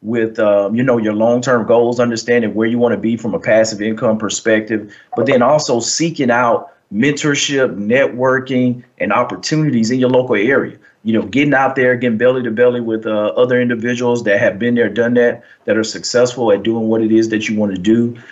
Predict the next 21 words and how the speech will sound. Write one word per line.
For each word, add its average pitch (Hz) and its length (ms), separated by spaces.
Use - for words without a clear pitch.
whether 107 200
it's - 300
flipping 127 320
houses, 123 640
is - 240
picking 147 240
up 123 100
rental 131 240
properties 123 540
and, 92 280
um, 90 460
um, 92 180
building 135 260
a 117 60
portfolio 120 640
that 120 300
way, 120 200
or 107 100
if 107 120
it's 95 100
buying, 113 580